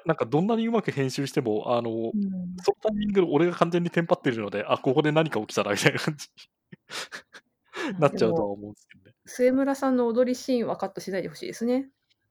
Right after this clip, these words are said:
Speaker 1: いや、なるほど。どうなんでしょうね。 <laughs>
Speaker 2: <laughs>
Speaker 1: ん、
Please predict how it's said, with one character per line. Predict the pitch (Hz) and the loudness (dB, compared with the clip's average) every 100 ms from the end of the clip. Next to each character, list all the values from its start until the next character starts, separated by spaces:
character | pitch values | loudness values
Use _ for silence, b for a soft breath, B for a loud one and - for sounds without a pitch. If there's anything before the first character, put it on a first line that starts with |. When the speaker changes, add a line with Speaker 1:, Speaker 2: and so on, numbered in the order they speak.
| _ - | _ 2
Speaker 1:
い | |
や、 | 135 | 4
な | 131 127 123 120 120 117 113 113 117 113 107 104 101 98 - 110 | 6 8 6 6 4 4 4 4 2 2 0 -2 -4 -6 -6 -4
る | 104 | -4
ほ | 104 | -2
ど。 | 104 90 85 - b b b b b b b b _ _ 131 | -4 -4 -8 -16 b b b b b b b b _ _ -2
ど | 123 | 0
う | |
な | 113 | 0
ん | 95 | -4
で | 98 | -8
し | |
ょ | 98 | -8
う | |
ね。 | 95 101 92 | -6 -6 -8
<laughs> | - - - - - _ - - 226 196 - - _ _ b _ | -10 -10 -10 -16 -20 _ -10 -6 -6 -6 -8 -16 _ _ b _
Speaker 2:
<laughs> | |
Speaker 1:
ん、 | - | -16